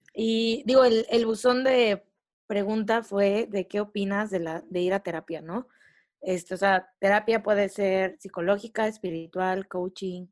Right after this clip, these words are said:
reiki, mesoterapia, etcétera. Pero bueno, pues la verdad, bueno, que estos concordaron que les ha cambiado la vida.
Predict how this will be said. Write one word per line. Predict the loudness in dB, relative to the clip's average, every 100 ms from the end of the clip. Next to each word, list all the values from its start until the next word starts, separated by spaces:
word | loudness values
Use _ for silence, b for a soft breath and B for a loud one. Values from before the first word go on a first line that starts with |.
| _ _ _ _
reiki, | -6 -6 -6 -8 -8 -10 _ _ _ -20 _ _ _
mesoterapia, | -14 -12 -10 -4 -4 -4 -4 -6 -6
etcétera. | -16 -18 -18 -16 -16 -18 _ -8
Pero | -6
bueno, | -6 -10 _ _ _ _ _ -4
pues | 2
la | 4
verdad, | 4 2 2
bueno, | 0 0 -2
que | -8
estos | 2 4 4 0 -6
concordaron | -6 -4 -2 0 2 0 -4
que | -6 -4 -2 -2 -4
les | -6 -6
ha |
cambiado | -6 -2 -2
la | -2 -2
vida. | 0 2 2 0 -4